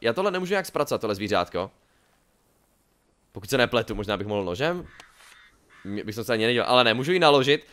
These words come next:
ale my jsme tady, jak říkám, pro kůže, takže to tady necháme. Za chvilku, kdyby jsme tady čekali, tak ta hra je tak propracovaná, jo? Já to schválně ukážu, jo? Já jsem si celkem jistý, že se nám to podaří. To znamená, koníka zavoláme sem.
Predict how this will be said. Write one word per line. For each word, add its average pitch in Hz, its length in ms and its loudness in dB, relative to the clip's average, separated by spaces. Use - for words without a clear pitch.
ale 123 180 6
my 139 80 0
jsme 160 140 0
tady, 151 140 4
jak 139 120 4
říkám, 123 240 0
pro 131 160 0
kůže, 131 300 -2
takže 127 180 -2
to 139 80 -2
tady 139 120 2
necháme. 123 360 2
Za 139 100 2
chvilku, 220 280 4
kdyby 202 140 -2
jsme 208 100 -4
tady 214 140 2
čekali, 156 420 4
tak 131 140 -2
ta 170 60 6
hra 196 100 6
je 214 80 4
tak - 280 2
propracovaná, 165 720 4
jo? 92 180 0
Já 151 100 0
to 208 100 4
schválně 175 280 4
ukážu, 127 340 2
jo? 87 60 0
Já 135 180 0
jsem 160 120 -6
si 143 80 -12
celkem 156 240 -4
jistý, 143 140 -2
že 139 80 2
se 156 80 -6
nám 143 120 0
to 156 80 -8
podaří. 104 420 0
To 117 60 -14
znamená, 139 360 2
koníka 160 360 -2
zavoláme 156 360 0
sem. 98 300 -4